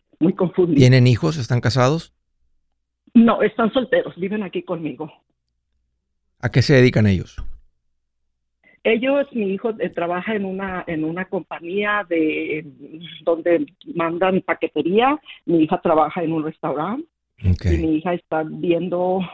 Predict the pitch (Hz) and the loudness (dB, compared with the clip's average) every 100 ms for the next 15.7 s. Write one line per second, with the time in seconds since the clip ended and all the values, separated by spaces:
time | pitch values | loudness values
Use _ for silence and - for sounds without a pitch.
0 | - - 170 180 175 - 175 165 160 190 | -18 -8 -2 -2 -2 -2 0 -2 -4 -6
1 | 156 160 147 151 165 160 127 - 135 202 | -6 -6 -4 -4 -6 -6 -6 -6 -6 -6
2 | 226 _ _ _ _ _ - _ 165 - | -12 _ _ _ _ _ -20 _ -2 -2
3 | 175 - 160 170 165 175 - 165 170 185 | -6 -4 -4 -2 -2 -2 0 -2 -2 -2
4 | 156 147 156 147 185 175 170 175 - 165 | -2 0 -2 -2 -2 0 0 -2 -2 -6
5 | 165 147 165 196 - - 143 _ 135 156 | -4 -2 -2 -4 -6 -18 -20 _ -4 -2
6 | 131 - 151 156 147 - 151 139 143 139 | -4 -6 -6 -4 -4 -6 -6 -4 -6 -8
7 | 139 - 131 - 147 139 120 - 147 131 | -8 -12 -14 -6 -2 0 -2 -2 0 2
8 | 156 143 151 165 151 139 139 139 - 156 | 2 2 0 -6 -6 -4 -6 -8 -4 0
9 | 147 - 147 156 160 147 131 151 143 143 | 2 2 0 2 2 4 4 2 0 -4
10 | 147 139 196 196 - 135 107 127 143 139 | 2 2 4 2 4 2 4 4 4 4
11 | 110 110 127 - 160 156 156 - 156 - | 2 4 2 2 0 4 2 2 -2 -6
12 | - - - 185 208 147 123 123 131 143 | -6 -6 -2 0 2 4 4 4 4 4
13 | 120 107 120 - 95 92 101 135 - 92 | 4 4 2 2 2 2 0 -4 0 2
14 | 98 - 139 - 98 113 104 131 - - | 2 0 -2 0 0 2 2 2 0 -4
15 | 95 87 - 113 104 - 170 | -4 -2 0 0 0 -4 -4